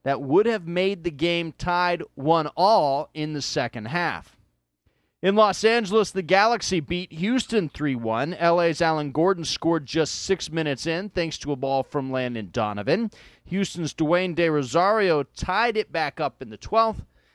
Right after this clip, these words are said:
and there was plenty of action just before halftime. Landon gave L A the lead in the forty-fourth minute, then in the forty-fifth minute,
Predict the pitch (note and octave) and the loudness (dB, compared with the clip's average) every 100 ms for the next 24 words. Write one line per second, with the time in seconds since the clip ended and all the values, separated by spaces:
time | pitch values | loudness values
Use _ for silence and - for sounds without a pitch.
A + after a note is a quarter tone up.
0 | _ _ _ - C3 C3+ B2 G2+ - - | _ _ _ -8 -2 0 -2 -4 -14 -10
1 | A#3 C4 C#4 G#3 G3 F3+ - F3 A#2+ D3+ | -6 0 2 4 4 2 0 -2 2 2
2 | F#3+ - F#3+ - E3+ D#3+ D3 C#3 B2 - | 2 -2 -8 -4 0 2 2 0 0 0
3 | B2+ G#2+ A2+ F3+ B3+ C4 G3 F#3 F3+ - | -2 -2 0 0 2 0 2 2 2 2
4 | E3+ E3+ D#3+ C#3+ C3+ F3+ E3 C#3+ B2+ - | 2 4 2 0 -2 -2 0 -2 -2 -4
5 | C3+ G#2 - - B3 C#4 G#3 G3+ G#3 - | -4 -4 -8 0 2 2 2 2 0 0
6 | E3 F3+ E3 D3+ C3+ - C#3+ C3 A#2+ - | 0 0 -2 -2 -4 -2 -2 -2 -6 -12
7 | _ _ _ - B3+ D4 - - D3 C3+ | _ _ _ -4 0 0 -2 -8 -4 -2
8 | A#2+ F#3 | -2 -4